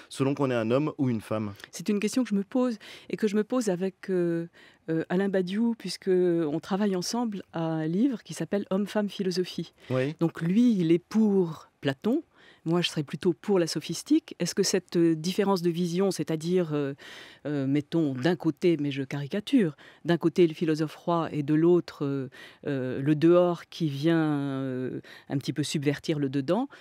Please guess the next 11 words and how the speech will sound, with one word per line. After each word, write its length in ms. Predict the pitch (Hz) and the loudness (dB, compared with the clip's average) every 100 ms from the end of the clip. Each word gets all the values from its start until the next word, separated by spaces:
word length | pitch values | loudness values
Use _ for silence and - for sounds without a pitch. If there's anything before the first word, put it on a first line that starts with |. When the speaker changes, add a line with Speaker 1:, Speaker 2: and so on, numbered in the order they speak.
| - - | -12 -6
Speaker 2:
est-ce 160 | - | -6
que 140 | - 170 | -2 -2
ça, 240 | - 214 | 0 0
c'est 200 | 214 180 | -2 -2
une 120 | 165 | -4
position, 720 | 151 151 147 - 196 220 202 | -4 -6 -6 -4 -2 -2 -2
euh, 260 | 156 151 147 - _ | -2 -4 -6 -10 _
masculine 460 | 156 - - 190 202 | -4 -4 -4 -2 -2
et 40 | |
féminine ? 500 | 170 170 214 180 185 180 | -2 -2 0 2 0 0
Peut-être. 520 | 220 - 160 - - | 0 0 -4 -6 -16